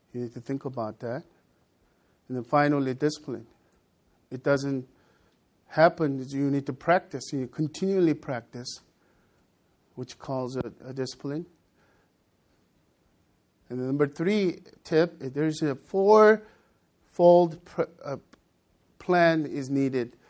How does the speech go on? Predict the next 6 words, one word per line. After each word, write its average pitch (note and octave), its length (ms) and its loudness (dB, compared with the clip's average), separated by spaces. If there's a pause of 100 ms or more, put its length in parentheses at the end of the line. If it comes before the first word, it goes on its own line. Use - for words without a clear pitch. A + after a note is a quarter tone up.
(680)
Number C#3 180 -4
one, E3 440 4 (600)
time. D#3 600 0 (680)
Number B2+ 180 -2
two, D#3+ 260 0
place, D#3+ 640 0